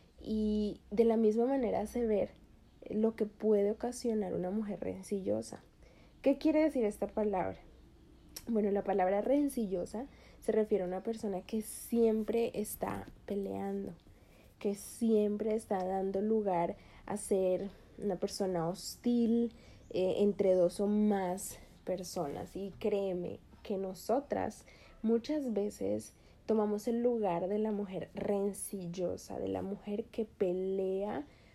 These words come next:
porque sí y porque no. Esta es una característica descrita en los versículos. Dice, "Gotera continua en tiempo de lluvia", y "la mujer rencillosa son semejantes". O sea, yo sé que tú has podido,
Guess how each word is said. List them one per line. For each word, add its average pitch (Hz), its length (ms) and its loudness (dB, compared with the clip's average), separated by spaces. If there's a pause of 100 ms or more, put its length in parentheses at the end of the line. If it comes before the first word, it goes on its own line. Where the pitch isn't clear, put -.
(220)
porque 196 380 -2
sí - 400 -6
y 208 80 -4
porque - 420 -12
no. 202 340 -4 (760)
Esta 247 420 2
es 220 400 0
una 240 240 2
característica 226 1040 -2 (340)
descrita 208 560 0
en 190 100 2
los 220 160 2
versículos. 208 1080 -4 (420)
Dice, 208 380 0 (180)
"Gotera 220 840 2
continua 226 1200 0 (280)
en 190 240 -8 (160)
tiempo 262 500 0
de 277 180 0
lluvia", - 460 -6 (560)
y 247 140 4
"la 226 180 6
mujer 214 500 -2
rencillosa 240 720 -2
son 202 320 -4
semejantes". 202 800 -4
O 196 80 -8
sea, - 180 -2
yo 214 220 6
sé 311 260 0
que 359 100 -4
tú 294 200 0
has 226 180 2
podido, 254 500 0